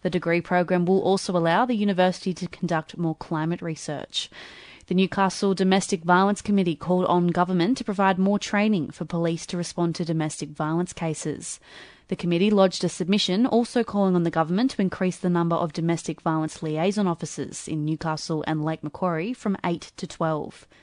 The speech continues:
Submission author Megan Jenkins said the changes would mean abuse survivors felt safer in local courts.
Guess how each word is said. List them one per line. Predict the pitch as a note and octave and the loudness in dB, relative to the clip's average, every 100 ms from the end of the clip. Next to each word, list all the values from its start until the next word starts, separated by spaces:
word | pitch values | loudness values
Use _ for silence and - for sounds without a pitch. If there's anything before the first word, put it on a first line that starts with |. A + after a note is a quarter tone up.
| - - | -20 -20
Submission | - G3+ F3+ F3+ F#3 | -2 0 2 2 4
author | F#3+ F#3 F#3+ | 4 4 4
Megan | F#3 F#3+ F#3 | 6 6 4
Jenkins | F3 F#3 F3+ G3 A3 B3+ | 4 2 2 2 2 2
said | A3 G3+ | 2 2
the | |
changes | G3+ G#3+ G#3 G#3 G3+ | 0 2 2 2 0
would | F#3 | 2
mean | G3 G3 | 4 4
abuse | F3 F#3 A3 | 0 -2 -4
survivors | G#3 F3+ E3+ A#3 C#4+ | -2 0 2 0 -2
felt | - G#3+ F#3 | -2 -2 -2
safer | - F3+ F3 F3+ | -2 -2 -2 -2
in | E3+ | 0
local | D#3+ D#3+ D3+ | 0 -4 -8
courts. | - E3 D#3+ - - - | -4 -2 -2 -4 -8 -12